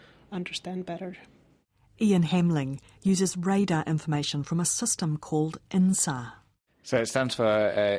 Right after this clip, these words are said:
Speaker 3: Interferometric Synthetic Aperture Radar. So it's a remote sensing technique where we can sort of measure large-scale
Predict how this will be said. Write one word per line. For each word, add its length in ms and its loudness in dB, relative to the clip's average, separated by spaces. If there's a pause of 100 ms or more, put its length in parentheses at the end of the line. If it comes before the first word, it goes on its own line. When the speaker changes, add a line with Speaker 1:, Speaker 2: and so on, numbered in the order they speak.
Speaker 3:
Interferometric 960 -4
Synthetic 680 -10 (100)
Aperture 420 -8
Radar. 600 -4 (300)
So 120 0
it's 220 0
a 340 2
remote 300 0
sensing 380 -6
technique 520 -10
where 160 -2
we 120 -4
can 360 -10
sort 140 -14
of 60 -10
measure 500 -6 (360)
large-scale 960 0